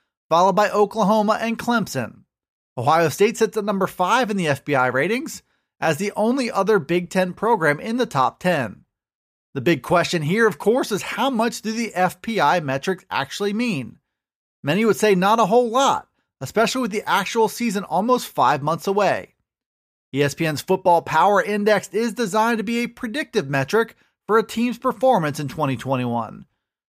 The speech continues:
The F P I compiles data that can predict performance, including number of returning starters, recruiting rankings, and past performance.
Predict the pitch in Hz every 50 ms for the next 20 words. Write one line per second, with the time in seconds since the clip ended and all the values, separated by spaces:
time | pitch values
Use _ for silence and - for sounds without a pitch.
0 | _ _ - 139 151 151 143 - - 170 170 165 160 170 196 196 - - 175 -
1 | - 175 190 202 196 196 160 139 135 175 185 202 208 196 208 202 202 - 190 180
2 | - 196 190 214 220 220 - - 202 180 - 202 220 240 247 254 247 233 - -
3 | _ _ _ _ _ _ _ - 160 156 - 202 214 208 190 175 175 190 214 208
4 | 233 226 208 170 180 160 - - 170 180 160 156 139 - - 180 180 180 185 185
5 | 185 170 - 143 160 151 139 - - 240 294 311 262 185 147 135 127 127 - 180
6 | 202 226 214 - - _ _ _ _ - 226 226 - - 196 175 151 - - 214
7 | 202 - - 233 208 - 156 98 - - -